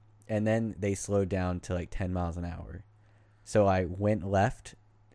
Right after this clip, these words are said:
and they went left with me to, like, try to prevent me from passing 'em. So I just got back behind 'em, and then they started swerving everywhere. And I suddenly realized, I think this person's incredibly intoxicated. They're just, they're following my headlights.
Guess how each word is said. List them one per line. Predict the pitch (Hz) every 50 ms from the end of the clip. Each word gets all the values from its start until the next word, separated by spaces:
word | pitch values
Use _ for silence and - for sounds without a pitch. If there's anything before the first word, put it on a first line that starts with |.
| -
and | - 98 98 92
they | 92 101 107
went | 107 110 110 98 107
left | 110 107 110 - -
with | 107 104 - 113
me | 110 107
to, | 101
like, | 95 90 87
try | - - 95
to | 92
prevent | - - 98 92 95 95
me | 92 98
from | 90 - 95
passing | 87 92 90 90 92 - 107 107
'em. | 107 110 107 110 _ _ _ _ _ _ -
So | - -
I | 101 101
just | 101 -
got | - 104 101
back | - 101 101 -
behind | - 98 107 98 95 90 95
'em, | 92 87 -
and | - 95 95
then | 98 101 101 101
they | 101 98
started | 92 - - 95 92 92 87
swerving | - - 101 92 90 90 85 90 87 85 85 85 _ _ _ _ _ _ _ _ _ _ -
everywhere. | - 101 98 87 92 92 87 87 82 82 - -
And | - 95 95
I | 98 98 98
suddenly | 92 92 - 107 101 104 98
realized, | 98 98 95 92 87
I | 95
think | 98 - 139 107
this | 101
person's | - - 98 92 - 92 85 92
incredibly | 87 - - - 95 92 92 90 92 87
intoxicated. | 82 - 90 87 90 87 - - - 85 - -
They're | 95 95
just, | 95 - 98 - - - - - _ _ -
they're | 117 117 120
following | - - 131 120 123 123 123 120 113 107
my | 101 98 101 101
headlights. | 95 101 95 92 98 95 92 90 95 - - - - -